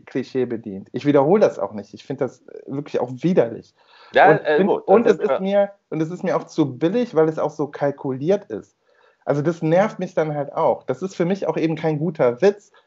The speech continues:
Speaker 1: Und
Speaker 2: Mhm.
Speaker 1: warum? Weil man damit, äh, Jens und Uwe und, und, und jeden,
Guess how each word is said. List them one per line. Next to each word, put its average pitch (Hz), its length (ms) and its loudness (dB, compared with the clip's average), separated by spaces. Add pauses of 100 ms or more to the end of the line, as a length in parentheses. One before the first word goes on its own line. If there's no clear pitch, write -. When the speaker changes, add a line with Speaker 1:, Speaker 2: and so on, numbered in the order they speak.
Speaker 1:
Und 139 120 -6
Speaker 2:
Mhm. 131 40 -10
Speaker 1:
warum? 151 560 0 (160)
Weil 147 160 2
man 160 160 0
damit, 165 420 0 (960)
äh, 139 200 -2
Jens 175 440 2
und 151 220 -4
Uwe 190 480 2
und, 143 280 -4
und, 151 320 -4 (100)
und 139 260 -4
jeden, 196 460 4